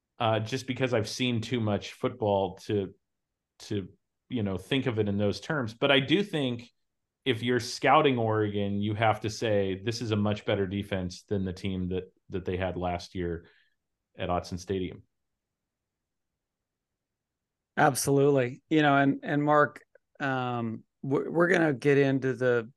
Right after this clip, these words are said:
Speaker 2: the, the preview for, uh, this upcoming, you know, game. There's a bye week this week. Um, but, you know, as you're kinda thinking about that,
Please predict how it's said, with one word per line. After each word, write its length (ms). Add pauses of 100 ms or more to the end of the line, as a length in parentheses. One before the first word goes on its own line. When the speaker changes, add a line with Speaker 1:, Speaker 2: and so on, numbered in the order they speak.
(280)
Speaker 2:
the, 160 (200)
the 120
preview 960 (100)
for, 760 (640)
uh, 400 (120)
this 260
upcoming, 800
you 100
know, 120
game. 300
There's 160
a 40
bye 300
week 420
this 280
week. 420 (480)
Um, 580
but, 440 (920)
you 80
know, 100
as 140
you're 100
kinda 240
thinking 320
about 360
that, 380